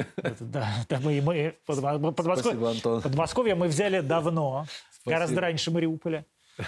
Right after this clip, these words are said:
Speaker 1: Поэтому, так сказать, я думаю, проблем быть не
Speaker 2: Слава тебе,
Speaker 1: должно,
Speaker 2: Господи.
Speaker 1: да. А, и вы, ваше будет шестьдесят пять лет.
Speaker 2: Да.
Speaker 1: Где?
Speaker 2: Нигде, я решил не праздновать.
Speaker 1: Но концерт-то будет?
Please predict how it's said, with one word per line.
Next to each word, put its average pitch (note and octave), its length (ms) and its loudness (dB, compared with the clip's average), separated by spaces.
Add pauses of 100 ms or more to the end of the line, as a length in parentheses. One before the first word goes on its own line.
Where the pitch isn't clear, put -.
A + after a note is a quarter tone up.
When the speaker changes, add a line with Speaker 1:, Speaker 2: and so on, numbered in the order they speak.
(140)
Speaker 1:
Поэтому, C3 760 -2
так B2 100 -12
сказать, - 220 -14
я C3+ 80 0
думаю, B2+ 160 -2
проблем C3 340 -2
быть B2+ 180 -4
не C3 60 -6
Speaker 2:
Слава C3 260 2
тебе, A#2+ 120 -2
Speaker 1:
должно, A2+ 220 -2
Speaker 2:
Господи. G#2+ 140 -6
Speaker 1:
да. A2+ 320 -4 (640)
А, C#3+ 800 0 (1400)
и F3 540 4
вы, E3 140 0
ваше F3+ 260 0
будет D#3+ 140 0
шестьдесят - 260 -4
пять C3+ 180 -4
лет. G2+ 180 -10 (340)
Speaker 2:
Да. G2+ 320 -6
Speaker 1:
Где? C#3+ 360 -2 (680)
Speaker 2:
Нигде, C#3+ 400 0
я A#2+ 100 0
решил B2 360 -4
не A#2 140 -4
праздновать. E2+ 420 -8 (1300)
Speaker 1:
Но C#3 120 2
концерт-то D#3 440 -2
будет? D#3 300 0